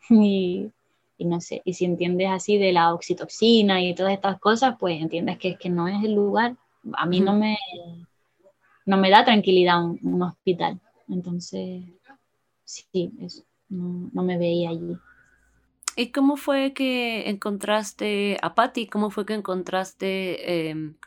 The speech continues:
Speaker 2: que empezaste a recibir, eh, su cuidado? Y me pregunto también si en algún momento revi-, recibiste algún otro tipo de cuidado ahí en la isla. ¿Cuál fue tu experiencia con, con tu atención prenatal?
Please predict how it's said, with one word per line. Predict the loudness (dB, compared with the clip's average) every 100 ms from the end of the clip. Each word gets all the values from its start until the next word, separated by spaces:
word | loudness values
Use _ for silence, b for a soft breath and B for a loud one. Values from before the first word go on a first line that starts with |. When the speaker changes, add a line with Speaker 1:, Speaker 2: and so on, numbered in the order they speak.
| -6
Speaker 2:
que | -4
empezaste | 0 0 0
a | -2
recibir, | 0 -2 0
eh, | -2 -6
su | -8 -4
cuidado? | -2 0 0 -2 -4
Y | -2
me | -2 -2
pregunto | -4 -4 -4
también | -4 -2 -2 -4
si | -4 -4 -2 -4 -4
en | -4
algún | -4 -2
momento | -2 0 0 2 2 2
revi-, | 2 4 2 0
recibiste | -2 -2 -2 -2
algún | -2 -2
otro | -4 -6
tipo | -6 -4 -2
de | -2
cuidado | -2 -2 -2 -2 -4 -4
ahí | -2 -4
en | -4
la | -4
isla. | -4 -6 -2
¿Cuál | 0
fue | 0 -4
tu | -6
experiencia | -8 -6 -4 -6 -6 -6 -6
con, | -8 -8 -8 -10 b b b b b -6
con | -2 -2 -2
tu | 0 0 -2 -4 -4
atención | -4 -2 -4 -2
prenatal? | -2 -2 -2 -4 -6 -8